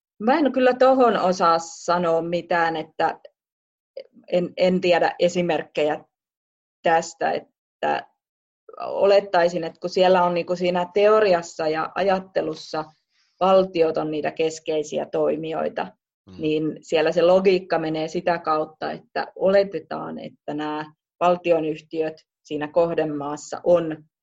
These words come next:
Speaker 1: on niinku sen valtionjohdon käskyvallassa samalla tavalla kuin, kuin niinku Venäjällä on.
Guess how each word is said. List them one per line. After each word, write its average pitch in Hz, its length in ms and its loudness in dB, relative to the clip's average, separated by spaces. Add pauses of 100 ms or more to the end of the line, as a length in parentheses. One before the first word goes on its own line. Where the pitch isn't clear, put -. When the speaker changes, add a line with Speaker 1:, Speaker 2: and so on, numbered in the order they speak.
(320)
Speaker 1:
on 226 220 4
niinku 160 280 -2
sen 156 440 -4 (360)
valtionjohdon 160 760 2
käskyvallassa 156 840 -6
samalla 156 340 -8
tavalla 165 520 -10
kuin, - 320 -14 (760)
kuin 147 380 -10
niinku 147 280 -14
Venäjällä 156 640 -4
on. 170 300 -6